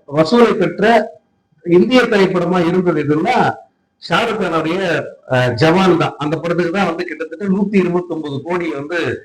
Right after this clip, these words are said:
அஹ், வசூலா சொன்னாங்க. நூத்தி இருபத்தைந்துன்னு நினைக்கிறேன், அதுதான் வசூலா சொன்னாங்க. அதுக்கப்புறம் வெளியான சில துபாகூர் படங்களை வந்து பெருசா காட்டணுங்கிறதுக்காக வந்து பொய்யான கணக்கு சொல்லி இதுதான் ஹையஸ்ட் வசூல் அப்படின்னு எல்லாரும் தூக்கிட்டு தெரிஞ்சாங்க. அது கிடையாது.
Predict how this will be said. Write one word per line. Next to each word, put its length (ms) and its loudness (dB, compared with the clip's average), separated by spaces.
அஹ், 180 -2
வசூலா 360 2
சொன்னாங்க. 460 0
நூத்தி 260 -2
இருபத்தைந்துன்னு 640 0
நினைக்கிறேன், 340 -2
அதுதான் 360 2
வசூலா 320 -2
சொன்னாங்க. 360 -2
அதுக்கப்புறம் 500 -4
வெளியான 520 2
சில 260 0
துபாகூர் 540 0
படங்களை 340 0
வந்து 280 -2
பெருசா 380 2
காட்டணுங்கிறதுக்காக 800 0
வந்து 280 -4
பொய்யான 480 4
கணக்கு 360 -6
சொல்லி 320 -2
இதுதான் 420 0
ஹையஸ்ட் 440 2
வசூல் 380 0
அப்படின்னு 320 -2
எல்லாரும் 380 -2
தூக்கிட்டு 300 -6
தெரிஞ்சாங்க. 420 -10
அது 220 0
கிடையாது. 420 2